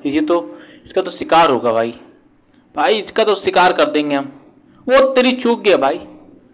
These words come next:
वो तेरी। चलो, zombie को मार देते हैं। भाई, zombie भी नहीं मारा एक बार में। चलो, अपने घर बनाते हैं फटाक से।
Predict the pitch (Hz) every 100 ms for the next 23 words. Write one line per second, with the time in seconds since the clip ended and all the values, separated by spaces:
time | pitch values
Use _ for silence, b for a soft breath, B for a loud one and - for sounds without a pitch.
0 | - - - 170 170 180 180 180 156 151
1 | 151 170 165 160 156 - - - 170 196
2 | 180 170 160 156 135 127 123 127 123 127
3 | 165 160 160 156 156 151 151 165 - 160
4 | 160 170